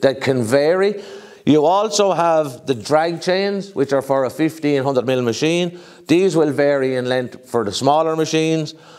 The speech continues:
But as you can see, every component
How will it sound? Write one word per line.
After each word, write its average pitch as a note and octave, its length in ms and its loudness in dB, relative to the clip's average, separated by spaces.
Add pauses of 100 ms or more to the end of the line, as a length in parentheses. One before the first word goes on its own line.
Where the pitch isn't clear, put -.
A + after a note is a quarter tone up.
(120)
But C#3+ 160 4
as G3+ 220 0
you F3 80 -2
can D#3+ 160 0
see, D3 500 2 (400)
every G3 480 2
component D#3 720 0